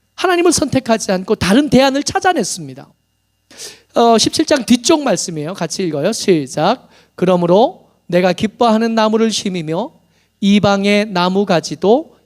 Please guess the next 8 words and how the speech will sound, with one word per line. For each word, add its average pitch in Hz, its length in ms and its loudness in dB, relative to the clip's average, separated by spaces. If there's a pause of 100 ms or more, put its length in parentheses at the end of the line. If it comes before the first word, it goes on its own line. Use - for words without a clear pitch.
(160)
이종하는도다." 175 1500 -2 (840)
여기, 220 140 4
여기 254 220 4
이 254 40 -2
말씀에는 180 640 -6
배경이 185 400 -2
좀 208 220 0
있어요. 139 460 -12